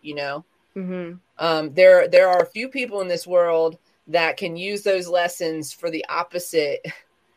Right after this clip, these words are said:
Speaker 1: of, you know, being, um,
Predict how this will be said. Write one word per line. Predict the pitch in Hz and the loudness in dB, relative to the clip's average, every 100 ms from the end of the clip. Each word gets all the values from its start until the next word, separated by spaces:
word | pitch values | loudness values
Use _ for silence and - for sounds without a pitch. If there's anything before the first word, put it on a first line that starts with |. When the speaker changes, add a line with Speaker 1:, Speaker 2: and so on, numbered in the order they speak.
| _ _ _ | _ _ _
Speaker 1:
of, | 165 160 151 143 143 - - - | -2 0 0 -4 -12 -18 -18 -14
you | 170 | -8
know, | 156 139 135 139 - _ 147 | -6 -6 -8 -12 -18 _ -10
being, | 165 151 147 135 - | -6 -6 -6 -12 -12
um, | 143 131 127 131 | -10 -10 -12 -16